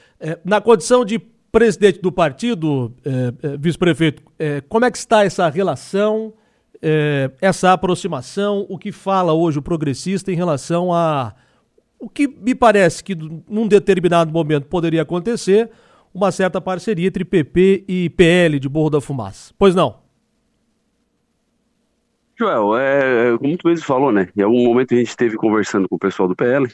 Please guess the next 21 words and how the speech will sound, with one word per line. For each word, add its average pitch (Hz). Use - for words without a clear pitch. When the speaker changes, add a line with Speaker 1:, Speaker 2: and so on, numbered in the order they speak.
Speaker 2:
é, 87
diga-se, 101
durante 95
praticamente 110
todo 95
o -
ano 101
de 92
dois 90
mil 98
e -
vinte 92
e -
três. 107
É, 85
enfim, 98
tivemos 95
uma 95
boa 98
aproximação, 98
alguns, 92